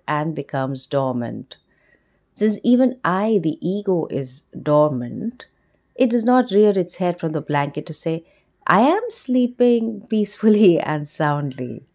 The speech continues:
You may snore, of course, and others may experience your sound sleep. Still, the deep sleep state is such that we experience happiness and nothingness together.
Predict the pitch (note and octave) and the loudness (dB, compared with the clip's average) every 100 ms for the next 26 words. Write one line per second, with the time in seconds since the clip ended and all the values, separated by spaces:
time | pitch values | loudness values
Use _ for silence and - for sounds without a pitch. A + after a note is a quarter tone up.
0 | _ _ _ _ _ A3+ D#4 C4+ G3+ - | _ _ _ _ _ 2 4 4 2 0
1 | F#3+ G#3+ E3+ - D3 D3+ B3 - - - | 0 2 -2 -4 -4 -4 -6 -8 -10 -8
2 | D#3+ - D3+ D#3 D#3 D#3 - D#3 - - | -6 -2 -2 0 -2 -4 -6 -8 -6 -10
3 | - - B3 F#3 D3 C#3+ - - C#3 D3 | -10 -2 0 0 -4 -10 -16 -12 -4 -2
4 | C#3 C#3 - - - D3 C3 C3 B2+ - | 0 -2 -8 -10 -4 -2 -2 -4 -10 -10
5 | - - A3+ G#3 - _ _ _ _ _ | -10 -2 0 0 -4 _ _ _ _ _
6 | _ _ - D4 D4 G#3 C#4+ E4 _ _ | _ _ -8 0 2 2 -4 -14 _ _
7 | _ _ E3 F#3+ A3 D4+ D#4 - A3+ G#3+ | _ _ -4 -4 -2 -4 -4 -2 -2 -2
8 | G#3 - E3+ - D3+ C#3+ - D3 C#3+ D#3 | -4 -10 -10 -6 -6 -6 -8 -10 -8 -6
9 | G#3 G3 - - D#3+ D3 C#3+ - - _ | -6 -8 -14 -6 -6 -6 -10 -14 -20 _
10 | _ _ _ G3 G3 G#3 F#3+ F#3+ - - | _ _ _ -6 -4 -4 -2 -4 -8 -8
11 | - D3+ D3+ - - D#3+ E3 D#3 D#3+ D#3+ | -6 -6 -8 -10 -6 -4 -4 -6 -6 -6
12 | C#3+ C3+ - - _ F3 D#3 - C3 A#2+ | -6 -8 -12 -20 _ -8 -6 -8 -8 -8
13 | - | -12